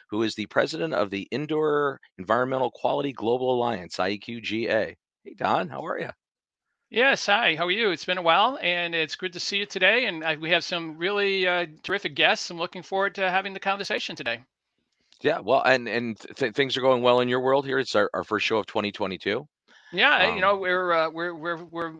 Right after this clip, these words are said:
Speaker 2: hanging in there, <laughs> you know, we're trying to get, uh, get through the pan-, uh, the pandemic, but, uh, everything's good at the moment. I, I hope that that's the case with you too.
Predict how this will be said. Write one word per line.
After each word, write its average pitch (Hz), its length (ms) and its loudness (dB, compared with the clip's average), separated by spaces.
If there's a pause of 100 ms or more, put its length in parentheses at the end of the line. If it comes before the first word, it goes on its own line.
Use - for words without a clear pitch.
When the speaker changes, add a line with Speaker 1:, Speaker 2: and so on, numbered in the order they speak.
(120)
Speaker 2:
hanging 208 320 4
in 196 160 2
there, 170 300 4
<laughs> 180 40 -10
you 180 80 -2
know, 170 100 2 (160)
we're 156 120 -14
trying 165 300 0
to 160 100 0
get, 170 280 0
uh, 160 260 0 (380)
get 165 220 -2
through 190 300 0
the 175 340 2
pan-, 175 280 -2
uh, 151 280 -4
the 147 100 -10
pandemic, 170 600 -2
but, 170 240 -2
uh, - 20 -2
everything's 202 480 -4
good 233 180 4
at 220 60 2
the 214 80 -8
moment. 208 340 0
I, 143 120 0 (100)
I 151 120 -4
hope 170 200 -2
that 170 240 -4
that's 160 220 -2
the - 80 -14
case 170 200 -6
with 170 120 -14
you 170 120 -4
too. 147 280 -8